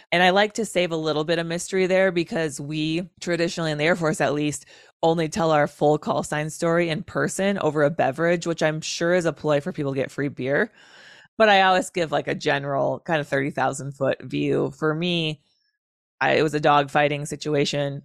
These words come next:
only my second flight in Japan, and I went supersonic when I shouldn't have. There's some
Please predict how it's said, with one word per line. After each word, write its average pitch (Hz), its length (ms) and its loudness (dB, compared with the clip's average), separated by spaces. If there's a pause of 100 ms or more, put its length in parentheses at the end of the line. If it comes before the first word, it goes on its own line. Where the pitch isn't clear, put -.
(140)
only 156 240 0
my 151 160 0
second 139 380 -6
flight 139 160 0
in 135 80 -8
Japan, 139 560 -2
and 139 180 -4
I 139 140 -4
went 143 180 -4
supersonic 139 720 -4
when 139 100 -2
I 131 120 -6
shouldn't - 320 -6
have. 139 440 0 (380)
There's 151 220 2
some 139 300 -4